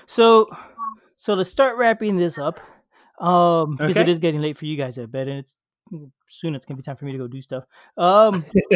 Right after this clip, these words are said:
Speaker 1: <laughs> I have asked each podcast to come on and talk about some game that they like, a favorite game, or, or just a game
Speaker 2: Mm-hmm.
Speaker 1: people might not know about, whatever.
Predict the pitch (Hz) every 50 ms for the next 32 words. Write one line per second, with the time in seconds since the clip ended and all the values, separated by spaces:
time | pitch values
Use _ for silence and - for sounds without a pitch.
0 | - - - 143 131 - 175 - - - - - - _ - 160 - - 190 226
1 | 247 269 269 220 240 233 233 208 202 226 226 233 - - - 214 208 214 - 208
2 | 175 196 - - 196 180 - 185 180 185 180 180 175 175 - 185 170 175 175 170
3 | - - - - - 185 185 190 185 196 196 196 190 185 180 185 196 196 180 170
4 | 170 180 175 170 - 180 180 175 202 190 165 170 160 165 170 175 170 165 156 143
5 | 135 135 139 135 135 135 151 _ - 160 - _ 160 151 147 165 165 160 175 156
6 | 160 160 156 156 151 151 151 151 143 147 143 - 151 156 147 139 147 147 -